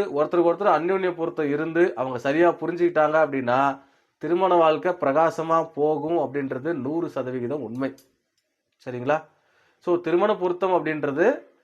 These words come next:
நட்சத்திர பொருத்தம் மட்டும் பார்க்காதீங்க, கிரக பொருத்தமும் சேர்த்து பாருங்க. கூடவே செவ்வாய் ராகு கேது தோஷம் இருந்தா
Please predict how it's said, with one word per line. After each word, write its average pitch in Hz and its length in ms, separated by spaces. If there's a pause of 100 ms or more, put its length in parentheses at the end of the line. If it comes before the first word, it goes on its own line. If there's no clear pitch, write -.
(200)
நட்சத்திர 165 340
பொருத்தம் 139 360
மட்டும் 175 300
பார்க்காதீங்க, 147 520 (640)
கிரக 143 280
பொருத்தமும் 165 680
சேர்த்து 165 300
பாருங்க. 147 400 (680)
கூடவே 160 280
செவ்வாய் 170 480
ராகு 165 280
கேது 160 180
தோஷம் 147 440
இருந்தா 147 300